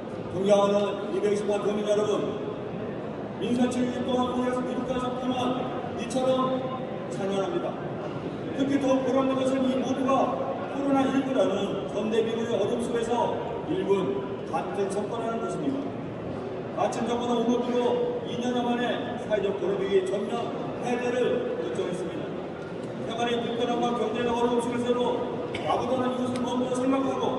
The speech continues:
공동체 정신을 발휘해 주신 국민 여러분의 덕분입니다. 머리 숙여 깊은 존경과 감사의 드립니다.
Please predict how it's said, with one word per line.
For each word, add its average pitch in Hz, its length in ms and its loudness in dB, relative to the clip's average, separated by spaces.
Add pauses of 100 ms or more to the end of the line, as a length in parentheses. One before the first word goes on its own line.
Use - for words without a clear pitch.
(420)
공동체 262 480 2
정신을 - 340 0
발휘해 233 340 0
주신 - 380 0 (400)
국민 185 300 2
여러분의 175 560 4
덕분입니다. 180 580 0 (840)
머리 220 160 2
숙여 233 380 2
깊은 - 720 -2
존경과 180 500 2
감사의 185 400 2
드립니다. 180 520 0